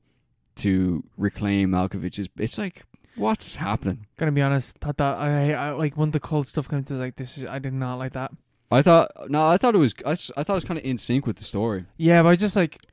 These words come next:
Speaker 2: "Oh, really?" <laughs>
Speaker 1: Yeah, no, it's, it's a bit stupid, like, it's a bit stupid.
Speaker 2: 'Cause
Speaker 1: It's a
Speaker 2: I,
Speaker 1: bit, it's
Speaker 2: I
Speaker 1: a bit
Speaker 2: was, I was
Speaker 1: complicated for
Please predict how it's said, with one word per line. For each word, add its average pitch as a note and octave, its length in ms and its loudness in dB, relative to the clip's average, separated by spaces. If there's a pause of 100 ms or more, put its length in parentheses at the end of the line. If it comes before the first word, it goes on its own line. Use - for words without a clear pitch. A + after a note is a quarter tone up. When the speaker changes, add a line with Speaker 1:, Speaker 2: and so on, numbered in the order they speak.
(220)
Speaker 2:
"Oh, F3 260 2
really?" F#3+ 520 2 (360)
<laughs> A#3 360 4
Speaker 1:
Yeah, D3 340 8
no, D#3 180 8
it's, D3 160 8
it's C#3+ 160 6
a C3+ 60 4
bit F3+ 140 10
stupid, B2 440 4
like, F2 260 -4 (320)
it's - 160 -2
a A2 60 4
bit B2+ 180 4
stupid. A2 420 2
Speaker 2:
'Cause F3+ 120 6
Speaker 1:
It's G3+ 40 8
a F3 40 10
Speaker 2:
I, D3+ 40 6
Speaker 1:
bit, D#3+ 240 8
it's D3+ 140 6
Speaker 2:
I - 20 6
Speaker 1:
a - 40 6
bit F#3+ 100 10
Speaker 2:
was, D3+ 220 -2 (220)
I F3+ 100 2
was F#3 60 8
Speaker 1:
complicated D3+ 420 4
for G#2 320 0